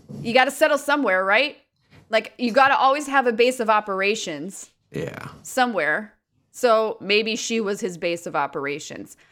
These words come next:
Speaker 1: I don't know. Either way, she manages to make it out alive. She's the one that he keeps coming back to and bringing money home to.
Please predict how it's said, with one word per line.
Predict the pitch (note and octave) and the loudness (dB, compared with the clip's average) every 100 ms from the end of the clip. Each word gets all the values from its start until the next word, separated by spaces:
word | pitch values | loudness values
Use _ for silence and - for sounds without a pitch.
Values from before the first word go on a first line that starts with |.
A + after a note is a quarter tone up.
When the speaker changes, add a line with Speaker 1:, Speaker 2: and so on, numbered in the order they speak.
| - - _ B3 | -20 -20 _ 2
Speaker 1:
I | B3+ | 4
don't | B3+ B3 | 2 0
know. | A3+ G3 | 0 4
Either | A3 B3 C#4 | 4 2 2
way, | A#3+ | 0
she | A#3 - C#4 | 0 -2 -2
manages | C4+ C4+ B3+ G3+ A3 G3+ - | 0 0 -2 -2 -2 -2 -4
to | A3+ | -4
make | G3 F#3+ | -2 -2
it | F3+ | 0
out | F3 E3+ - - | 0 0 -4 -4
alive. | F3 E3 D#3+ E3 E3 - _ _ - - | 0 0 2 0 -4 -12 _ _ -18 -14
She's | - - C#4 C#4+ C4 | -10 -4 -2 -2 -2
the | C4+ | -2
one | A#3 A3 A3+ | 0 0 0
that | G3 F#3 - | -2 -2 -4
he | G#3 A#3+ | -6 -4
keeps | B3+ G#3 | -6 -6
coming | - A3+ G#3 | -4 -4 0
back | F#3 F#3 | 0 0
to | - G#3 | -4 -6
and | F3 | -6
bringing | F3+ F3+ E3+ | -6 -4 -4
money | E3+ F3 F3+ F3+ F3 | -4 -4 -4 -6 -8
home | G3 F3+ F3 F3+ | -6 -6 -6 -10
to. | - D3+ A#2 D3+ | -8 -8 -6 -8